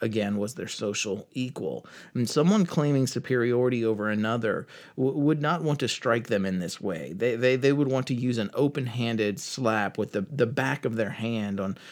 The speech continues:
on the other person's right cheek as an attempt to, to, a-, and humiliating, uh, the one that they were striking. And it was the equivalent of, of basically saying, "Get back in your place." And, and also keep in mind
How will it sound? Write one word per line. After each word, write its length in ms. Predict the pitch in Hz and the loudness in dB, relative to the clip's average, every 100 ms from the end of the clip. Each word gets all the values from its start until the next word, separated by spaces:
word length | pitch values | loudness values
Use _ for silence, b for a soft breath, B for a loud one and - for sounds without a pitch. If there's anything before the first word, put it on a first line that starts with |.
| B | B
on 140 | 131 123 | -2 0
the 120 | 117 | 0
other 160 | 104 | 0
person's 460 | 98 117 104 107 104 | -2 -4 -4 -4 -6
right 360 | 104 104 131 127 | -2 0 0 0
cheek 360 | - 120 104 | 0 0 0
as 120 | 107 | -2
an 120 | 113 107 | -2 -4
attempt 380 | - 143 117 | -4 -4 -4
to, 140 | - 104 B B B | -2 -4 B B B
to, 140 | 156 - | -2 0
a-, 200 | 139 147 | -2 0
and 260 | 165 165 180 | 2 4 2
humiliating, 920 | 175 190 170 180 151 117 101 95 101 - | 6 6 8 8 6 6 2 -2 -4 -2
uh, 200 | 113 123 | -2 2
the 140 | 131 | 4
one 240 | 127 127 120 | 4 4 2
that 120 | 107 | 2
they 120 | 110 | 2
were 120 | 101 | 0
striking. 600 | - - 110 113 101 - - _ | -2 0 0 -2 -6 -10 -14 _
And 120 | - 156 | 4 6
it 80 | |
was 140 | 180 139 | 6 6
the 140 | 151 | 6
equivalent 500 | 143 - 156 156 131 | 4 6 6 6 4
of, 300 | 110 117 110 | 2 2 2
of 100 | 113 | 2
basically 480 | 113 131 131 123 117 | 2 2 2 0 0
saying, 420 | - 110 110 104 - B B 147 120 | 0 -2 -2 -4 -6 B B -6 -2
"Get 200 | 123 113 | -2 0
back 280 | 117 - | -2 -2
in 100 | 117 | -2
your 160 | 101 98 | -2 -4
place." 480 | - 107 101 90 - | -4 -2 -2 -4 -6
And, 160 | 117 | -6
and 180 | 131 190 | -6 -4
also 380 | 226 285 - 165 | -2 0 4 4
keep 260 | 143 196 180 | 4 0 2
in 80 | |
mind 460 | 135 120 131 104 101 | 0 2 0 -2 -4